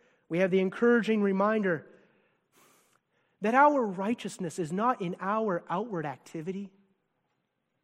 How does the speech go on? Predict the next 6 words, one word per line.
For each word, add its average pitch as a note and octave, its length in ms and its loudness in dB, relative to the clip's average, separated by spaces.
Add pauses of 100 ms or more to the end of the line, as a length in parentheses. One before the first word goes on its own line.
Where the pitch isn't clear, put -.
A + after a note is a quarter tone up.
(840)
Our C4 260 6
righteousness A#3+ 680 0
is E3+ 120 -2
not A3 260 0
in G3 120 -4
ourselves. G3+ 880 -6